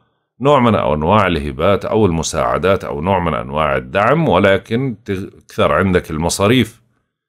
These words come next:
أما بالنسبة للبيت الثالث فالأجواء تقريبًا بنقدر نحكي إنها أجواء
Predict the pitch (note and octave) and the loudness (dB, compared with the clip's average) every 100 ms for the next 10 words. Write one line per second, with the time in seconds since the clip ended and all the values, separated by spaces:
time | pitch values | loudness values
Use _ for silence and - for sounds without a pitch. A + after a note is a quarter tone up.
0 | _ _ _ - C#3+ F3 F3 F3+ F#3+ D#3 | _ _ _ -6 2 4 4 2 2 2
1 | D#3+ D3+ D#3 D#3 B2 D#3+ D#3 D#3 - D3 | 2 2 0 -2 0 4 4 4 2 2
2 | C3 B2+ A2 D3 D3 C#3 - D3 E3 C3 | 4 4 6 6 6 2 -2 2 4 6
3 | A#2 G#2 A2+ G#2 F#2+ G#2 G#2 - G#2 F2+ | 6 6 4 4 4 2 0 -2 -2 2
4 | A#2 G2 G2 G2 - E2 E2 G2 A#2 G#2+ | 2 4 4 2 -2 -8 0 2 4 2
5 | - | 0